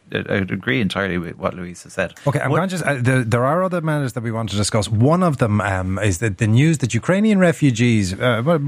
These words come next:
Speaker 2: I'd like to get your reaction to this, Louise O'Reilly. Um, the Ukrainian refugees being told, "Don't go home for Christmas because essentially you might not get back."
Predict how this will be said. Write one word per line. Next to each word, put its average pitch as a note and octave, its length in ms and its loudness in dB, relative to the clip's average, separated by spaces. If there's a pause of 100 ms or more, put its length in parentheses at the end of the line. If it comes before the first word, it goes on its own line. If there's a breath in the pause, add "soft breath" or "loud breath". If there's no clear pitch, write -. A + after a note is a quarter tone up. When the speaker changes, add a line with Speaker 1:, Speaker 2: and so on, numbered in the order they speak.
(140)
Speaker 2:
I'd B2 40 -2
like D3 120 4
to B2 60 -6
get G#2+ 160 0
your G#2+ 100 2
reaction G2 400 0
to F2+ 60 -2
this, G2 180 -4
Louise F#2+ 180 -2
O'Reilly. F#2+ 340 0
Um, A2 460 -2
the - 220 -10
Ukrainian F#3 480 2
refugees F3 400 4
being D3 240 4
told, C3+ 480 0
"Don't E3+ 320 -2
go E3+ 140 2
home C#3+ 240 -2
for B2+ 100 -6
Christmas B2+ 380 -4
because A#2+ 420 -2
essentially C#3 540 0
you B2+ 120 2
might B2+ 240 0
not B2+ 220 0
get A#2+ 180 -2
back." - 340 -4